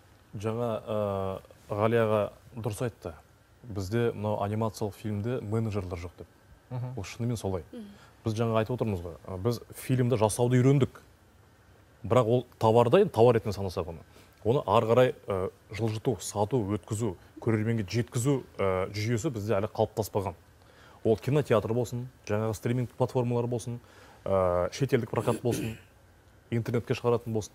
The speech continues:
Speaker 1: оның бәрі бізге жүйеге салым-, салынбаған әлі.
Speaker 3: Мгм.
Speaker 1: Мысалы, біз мынау, ә, Күлтегін мен Мұзбалақ шығарған кезде, екі мың он сегізінші жылы Қазақфильм киностудиясында, ары қарай, ә, жаңа кинопарк желісімен, басқа да прокатчиктер бар, кинотеатрлар желісімен сөйлескен кезде,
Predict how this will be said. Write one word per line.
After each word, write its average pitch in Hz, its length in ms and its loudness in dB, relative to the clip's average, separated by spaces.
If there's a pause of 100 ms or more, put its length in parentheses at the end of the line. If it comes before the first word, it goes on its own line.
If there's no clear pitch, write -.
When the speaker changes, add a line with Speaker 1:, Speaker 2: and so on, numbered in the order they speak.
(140)
Speaker 1:
оның 98 180 -6
бәрі 117 200 4
бізге 107 180 -4
жүйеге 107 280 0
салым-, 101 280 -4
салынбаған 104 440 -2
әлі. 85 80 -6
Speaker 3:
Мгм. - 140 -12 (340)
Speaker 1:
Мысалы, 139 420 2
біз 131 220 0
мынау, 117 280 0 (100)
ә, 101 380 0
Күлтегін 127 360 -2
мен 117 100 2
Мұзбалақ 117 360 0
шығарған 117 260 -2
кезде, 131 280 -4 (120)
екі 110 200 -4
мың 104 220 -6
он 113 100 -2
сегізінші 101 440 -2
жылы 95 80 -6
Қазақфильм 98 400 -6
киностудиясында, 87 560 -12 (680)
ары 113 200 6
қарай, 139 280 8 (160)
ә, 104 220 2
жаңа 101 200 0
кинопарк 113 440 0
желісімен, 95 460 -4 (300)
басқа 104 280 2
да 120 80 4
прокатчиктер 120 480 0
бар, 170 100 2
кинотеатрлар 101 580 -2
желісімен 95 440 -4
сөйлескен 107 340 -6
кезде, 104 300 -2